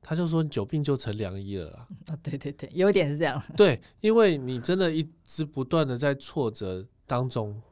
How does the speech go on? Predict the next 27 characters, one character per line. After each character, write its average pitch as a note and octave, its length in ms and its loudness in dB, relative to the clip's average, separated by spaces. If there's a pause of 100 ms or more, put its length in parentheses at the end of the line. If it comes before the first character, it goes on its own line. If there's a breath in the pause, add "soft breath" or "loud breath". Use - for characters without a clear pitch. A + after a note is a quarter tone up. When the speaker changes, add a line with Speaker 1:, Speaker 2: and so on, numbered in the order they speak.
(120)
Speaker 1:
你 C3+ 100 -2
只 C3+ 100 -6
要 G#2 140 0
愿 C3+ 240 0
意 A#2+ 180 -4
调 G2+ 300 -6
整、 F#2 240 -8 (360)
愿 A#2+ 140 -4
意 A#2 60 -2
改 A2 220 -8
进、 F#2+ 260 -10 (640)
愿 C3+ 160 -2
意 - 20 0
进 B2+ 240 -4
步 A2+ 160 -2
的 F#2 80 -2
话， F#2 240 -6 (400 soft breath)
其 D3 220 -2
实 C#3+ 200 -2
那 D#3 140 2
个 C#3+ 140 0
是 C3 420 -4
无 A2+ 220 -6
价 C#3 260 2
的 G#2 100 0
资 G2 240 -4
粮。 G2 300 -8